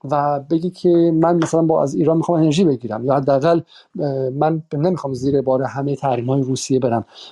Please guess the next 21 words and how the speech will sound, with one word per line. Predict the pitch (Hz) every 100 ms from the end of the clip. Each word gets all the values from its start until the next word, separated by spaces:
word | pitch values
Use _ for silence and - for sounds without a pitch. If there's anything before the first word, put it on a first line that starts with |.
| -
و |
در | 160
واقع | 170
سوالی | 190 - 160 185
که | 185
مطرح | 190 160 - 156
می‌شه، | 151 190
چرا | 185 208
اروپا | 208 196 156 196
نمی‌تواند | 202 202 202 185 156 143 139 147
چنین | - 131 123
کاری | - 120
بکند؟ | 120 117 123 117 - _ - - -
و | 151 147 147 - _ _ _ _ _ -
سوال | - 147 170
دومی | 180 170 196
که | 208
مطرح | 180 156 165
می‌شه | 156 147 185
این | 190
که | 208 196